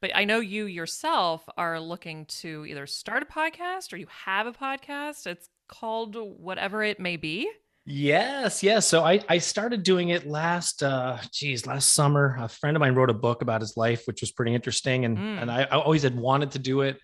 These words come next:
Speaker 2: I think my birthday's in April, and I think I asked for a microphone for my birthday. And,
Speaker 1: <laughs>
Speaker 2: um, so that seemed like the logical one. And then the, the next one was my, my father. I just, I, I,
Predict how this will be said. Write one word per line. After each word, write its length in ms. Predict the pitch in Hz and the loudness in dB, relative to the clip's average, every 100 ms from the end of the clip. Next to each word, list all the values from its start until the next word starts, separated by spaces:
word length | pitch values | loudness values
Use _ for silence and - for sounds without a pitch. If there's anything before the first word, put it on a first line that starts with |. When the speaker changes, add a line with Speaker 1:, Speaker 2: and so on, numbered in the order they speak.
| - | -20
Speaker 2:
I 40 | - | -4
think 180 | 131 123 | -4 -2
my 60 | 117 | -2
birthday's 380 | 123 135 123 123 | 0 0 0 2
in 60 | |
April, 260 | 127 127 120 | 0 0 -2
and 40 | |
I 60 | 104 | -2
think 180 | 123 117 | -2 0
I 160 | 110 107 - - | -2 -2 -10 -8
asked 220 | 110 - | -8 -4
for 140 | 123 | -2
a 40 | 113 | 2
microphone 540 | 113 - 110 123 117 | 0 0 0 2 0
for 140 | - | 0
my 100 | 123 | -2
birthday. 480 | 110 113 117 120 120 | 2 2 2 4 4
And, 140 | 110 110 285 | 2 0 -4
Speaker 1:
<laughs> 380 | - - - | -4 -8 -8
Speaker 2:
um, 500 | - 120 120 123 123 | 0 4 6 6 2
so 160 | 117 147 | 2 4
that 180 | 147 160 | 4 4
seemed 160 | 175 | 2
like 140 | 156 151 | 2 2
the 80 | 143 | 2
logical 540 | 135 139 143 143 143 | 2 0 -4 -4 0
one. 240 | 139 143 | 2 2
And 80 | 127 | 2
then 120 | 127 131 | 0 -2
the, 100 | - | -4
the 80 | 131 | -2
next 280 | 135 135 147 | -2 -2 2
one 180 | 135 | 4
was 260 | 131 120 - _ _ _ _ _ | 6 4 2 _ _ _ _ _
my, 140 | - 123 | -4 0
my 160 | 123 117 | 2 4
father. 400 | 135 135 139 127 | 6 6 6 6
I 80 | |
just, 240 | 120 131 131 | 4 0 0
I, 140 | 127 | -2
I, 100 | 123 | -4